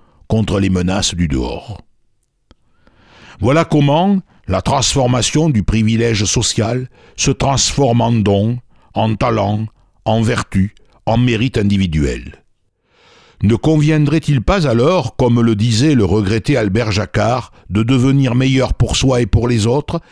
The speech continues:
c'est-à-dire de créer les conditions qui permettent le développement des potentialités de chacun, en harmonie avec lui-même,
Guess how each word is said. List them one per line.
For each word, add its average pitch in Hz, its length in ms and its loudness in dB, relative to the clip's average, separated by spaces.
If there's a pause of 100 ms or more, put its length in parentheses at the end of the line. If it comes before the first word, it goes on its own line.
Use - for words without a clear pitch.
c'est-à-dire 160 640 0 (260)
de 127 120 2
créer 180 420 2
les 127 120 0
conditions 123 720 0 (240)
qui 123 100 -4
permettent 139 540 0
le 98 180 2
développement 120 800 2
des 117 140 0
potentialités 107 920 -2
de 92 100 0
chacun, 87 560 -4 (500)
en 107 200 -2
harmonie 117 520 0
avec 98 280 -2
lui-même, 92 500 0